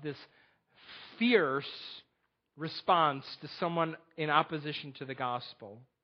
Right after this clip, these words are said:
We have to be careful with this passage. A few weeks ago, uh, Pastor Scott unfolded Galatians two. It talked about us confronting one another. Here, Paul is confronting, uh, this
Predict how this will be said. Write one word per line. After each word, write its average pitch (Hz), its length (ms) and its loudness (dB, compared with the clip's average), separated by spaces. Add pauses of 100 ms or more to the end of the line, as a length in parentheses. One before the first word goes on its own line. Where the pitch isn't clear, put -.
(1200)
We 202 60 0
have 226 120 0
to 190 60 -10
be 185 100 0
careful 185 440 2
with 139 140 -4
this 131 180 -8
passage. 123 460 -4
A 147 40 -8
few 202 160 -4
weeks 196 240 -4
ago, 151 240 2 (320)
uh, 147 140 2
Pastor 170 420 0
Scott 165 380 4
unfolded 160 500 0
Galatians 151 500 2 (160)
two. 180 180 -2
It 131 80 -8
talked 151 260 -4
about 143 260 0 (340)
us 156 140 0 (120)
confronting 160 680 -2
one 151 160 0
another. 147 580 4 (220)
Here, 202 600 6 (340)
Paul 220 420 8
is - 240 -4
confronting, 170 1000 -2 (840)
uh, 147 380 2
this 156 160 -4